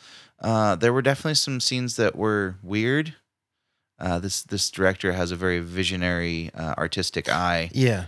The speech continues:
Speaker 1: And some of
Speaker 2: Yeah.
Speaker 1: the scenes
Speaker 2: <clears throat>
Speaker 1: with close-ups really were a bit heavy-handed and distracting,
Speaker 2: I
Speaker 1: in
Speaker 2: think
Speaker 1: my
Speaker 2: it's
Speaker 1: opinion.
Speaker 2: important to, to point out the editor on this. I wrote it, wrote it down here. Um, it was edited by Joe Walker,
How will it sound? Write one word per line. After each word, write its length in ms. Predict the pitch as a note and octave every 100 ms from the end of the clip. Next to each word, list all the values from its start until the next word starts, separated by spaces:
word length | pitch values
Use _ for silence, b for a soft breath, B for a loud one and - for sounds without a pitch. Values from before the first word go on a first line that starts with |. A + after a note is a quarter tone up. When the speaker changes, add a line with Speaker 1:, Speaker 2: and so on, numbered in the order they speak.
| -
Speaker 1:
And 160 | F#2
some 240 | E2+ G#2+ G2+
of 60 |
Speaker 2:
Yeah. 80 | F#2+
Speaker 1:
the 80 | F2
scenes 400 | - G2+ F#2+ F2
Speaker 2:
<clears throat> 0 |
Speaker 1:
with 160 | E2 A#2+
close-ups 560 | G2+ G2 F#2 - -
really 240 | F#2 F#2+ F2
were 340 | E2 D#2 D#2 -
a 60 | D#2+
bit 300 | F2+ E2 -
heavy-handed 600 | G2+ F2+ E2+ F2+ E2 D#2
and 100 | D#2+
distracting, 640 | D#2 - F2 E2+ A#2 B2+ C3+
Speaker 2:
I 60 | B2+
Speaker 1:
in 40 |
Speaker 2:
think 80 | D3+
Speaker 1:
my 40 |
Speaker 2:
it's 80 | C3+
Speaker 1:
opinion. 160 | C3+ C#3 A#2 A2
Speaker 2:
important 0 |
to, 280 | G#2 G2 -
to 80 | A2
point 200 | - A#2+
out 100 | A#2
the 140 | A2 F#2+
editor 280 | G#2 G#2+ G2+
on 100 | G2
this. 180 | F#2 G#2
I 40 |
wrote 180 | G#2 G#2
it, 80 | E2+ -
wrote 220 | F#2+ G2
it 60 | F2+
down 160 | F#2
here. 220 | F#2 G2 -
Um, 200 | G2+ F#2+
it 60 |
was 100 | A2 D3
edited 200 | G3 F3+
by 120 | B2
Joe 260 | F#2+ A2 B2
Walker, 500 | G2 F#2 - F2